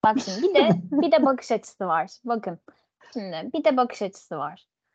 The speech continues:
Speaker 1: Hayatta bazı şeyler çok önemli. Senin mükemmel bir araban var. El-, elinde anahtar olmazsa arabayı çalıştırabilir misin?
Speaker 2: Ya tabii
Speaker 1: Arabanın
Speaker 2: çalışmaz.
Speaker 1: en,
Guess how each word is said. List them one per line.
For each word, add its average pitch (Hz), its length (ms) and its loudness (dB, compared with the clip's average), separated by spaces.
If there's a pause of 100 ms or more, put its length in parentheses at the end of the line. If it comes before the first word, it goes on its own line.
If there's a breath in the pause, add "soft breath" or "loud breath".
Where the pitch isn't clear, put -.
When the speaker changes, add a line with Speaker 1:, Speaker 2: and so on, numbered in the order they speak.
(240)
Speaker 1:
Hayatta 294 500 4
bazı 277 300 4
şeyler 262 280 2
çok 233 240 -4
önemli. 175 440 -6
Senin 339 340 2
mükemmel 294 580 2
bir 262 100 2
araban 220 480 4
var. - 300 -6 (180)
El-, 302 180 4
elinde 320 340 4
anahtar 285 460 4
olmazsa 269 420 2
arabayı 262 280 2
çalıştırabilir 254 640 -4
misin? - 300 -10 (100)
Speaker 2:
Ya - 160 -8
tabii - 100 0
Speaker 1:
Arabanın 349 380 8
Speaker 2:
çalışmaz. 349 260 4
Speaker 1:
en, 330 160 -4